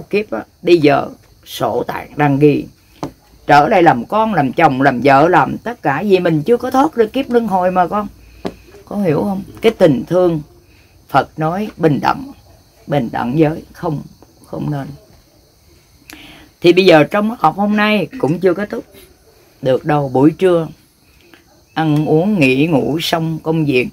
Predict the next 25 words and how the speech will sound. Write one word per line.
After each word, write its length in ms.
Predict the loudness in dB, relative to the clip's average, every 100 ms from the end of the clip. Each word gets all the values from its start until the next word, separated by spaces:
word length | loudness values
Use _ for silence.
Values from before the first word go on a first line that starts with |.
| -6
chờ 180 | -2 0
ba 260 | 2 0 0
vị 240 | -2 -2
đó 60 | -2
lên 220 | -2 -4
đây. 220 | -6 -8 -14 -18 -18 -20 _ _ _
Rồi 320 | -8 -4 -4 -8 _
bắt 160 | -10 -10 -6
đầu 260 | -8 -8 -14 -20 -6
thầy 240 | -4 -4 -6
cũng 340 | -8 -6 -6 -8 -14 -4
nhắc 280 | -4 -2
nhở 300 | -4 -4 -2 2
về 260 | 2 0 -6
trong 200 | -10 -8 -14 _ _ _ _ _ _ _ -20 _ -20 _ _ _ _ _ _ _
học 260 | -2 -2 -2
bảo 320 | -4 -2 -2
tới. 360 | -4 -6 -8 -10 _ _ _ _ _ _ _ _ _ _
Con 240 | -4 0
thấy 280 | 2 0 -2
điên 300 | 2 4 4
cũng 200 | 2 0
đảo 260 | 4 4 2
đó 120 | 0
con. 280 | -2 -6 -6